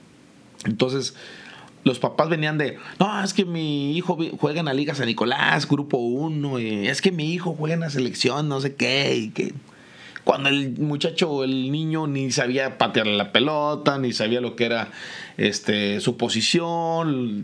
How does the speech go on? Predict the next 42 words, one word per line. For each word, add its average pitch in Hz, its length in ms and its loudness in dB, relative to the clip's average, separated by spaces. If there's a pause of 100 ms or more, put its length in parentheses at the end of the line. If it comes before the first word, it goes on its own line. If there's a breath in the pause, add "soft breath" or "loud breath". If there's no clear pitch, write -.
qué 139 120 2
significa 123 540 -2
su - 200 -2
posición, 165 880 0 (340 loud breath)
etcétera, 151 480 2
etcétera. 123 580 -2
Y 135 60 6
luego 147 340 0
agrégale 147 680 0 (440 loud breath)
que 147 120 4
no 139 100 -4
sabía 120 280 0
lo 117 120 -4
que 113 100 0
era 110 200 0
de 107 80 -2
una 113 160 0
disciplina, 160 880 0
agrégale 123 440 0
que 123 120 0
no 113 80 0
sabía 113 220 0
lo 117 100 -2
que 117 80 2
era 117 80 2
llegar 113 260 -2
puntual 107 400 0
a 107 40 0
los 104 160 -2
entrenamientos, 160 1000 0 (340 loud breath)
o - 80 2
sea, 123 120 4
ya, 135 460 0
ya 120 200 4
valores 131 840 0
ya 113 160 4
más 120 200 0
personales. 95 720 0
Entonces, - 300 -6
tú 120 140 2
los 147 140 -2
conjugas, 151 640 -2